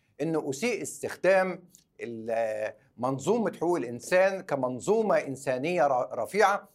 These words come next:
للتدخل في الشؤون الداخلية للدول، فهي من المؤكد إن لها بعد سياسي يتم استخدامه من حين لآخر، وهناك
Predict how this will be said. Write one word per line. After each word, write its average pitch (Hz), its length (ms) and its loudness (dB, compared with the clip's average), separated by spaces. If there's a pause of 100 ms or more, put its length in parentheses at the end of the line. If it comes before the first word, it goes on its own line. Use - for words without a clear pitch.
(180)
للتدخل 170 640 0
في - 80 -12
الشؤون 151 300 -4
الداخلية 143 420 -2
للدول، 120 440 -2 (220)
فهي 165 440 2 (300)
من 151 180 -4
المؤكد 165 800 0
إن 131 160 -4
لها 160 280 4
بعد 139 440 2
سياسي 185 540 0
يتم 185 340 0
استخدامه 160 640 -2 (380)
من 117 120 -6
حين 185 300 -2
لآخر، 202 460 4 (320)
وهناك 180 500 2